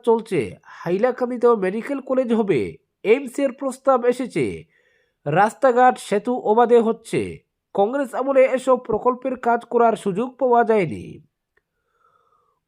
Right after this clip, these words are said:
কংগ্রেসের ভুলের জন্য মহাসড়কের কাজের বাস্তবায়ন সঠিক সময়ে সম্ভব হয়নি।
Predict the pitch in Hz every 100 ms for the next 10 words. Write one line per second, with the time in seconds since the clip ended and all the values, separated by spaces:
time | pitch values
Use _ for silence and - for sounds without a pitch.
0 | - 208 226 277 262 294 285 170 151 170
1 | 262 277 233 247 262 247 240 262 262 262
2 | 262 262 254 233 233 233 190 180 - 240
3 | 240 233 208 165 - 196 277 - - 269
4 | 262 254 262 254 247 233 233 233 117 82
5 | -